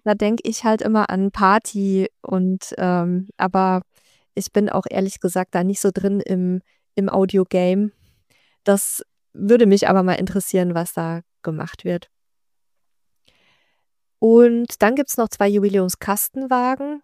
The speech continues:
Kastenwägen, Kastenwagen. Den, ähm, sechshundertvierzig S L B mit Einzelbetten und den sechshundertvierzig S G X mit Hubbett. Beide auf Fiat Ducato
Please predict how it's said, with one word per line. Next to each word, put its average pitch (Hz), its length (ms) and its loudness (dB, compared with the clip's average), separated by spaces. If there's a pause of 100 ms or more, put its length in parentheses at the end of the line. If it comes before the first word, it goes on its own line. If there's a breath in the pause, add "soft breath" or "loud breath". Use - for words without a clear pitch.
(100)
Kastenwägen, 185 800 -6
Kastenwagen. 202 760 -6 (920 soft breath)
Den, 208 460 6
ähm, 196 520 2 (400)
sechshundertvierzig 196 1040 0
S - 140 -4
L 185 100 -2
B 196 160 2
mit 180 200 -2
Einzelbetten 262 680 -4
und 226 140 -2
den 196 140 0
sechshundertvierzig 190 840 -4
S - 160 -6
G - 140 -6
X - 240 -8
mit - 220 -6
Hubbett. - 520 -4 (500 soft breath)
Beide 214 300 4
auf 196 120 -2
Fiat 208 280 -4
Ducato 202 760 -2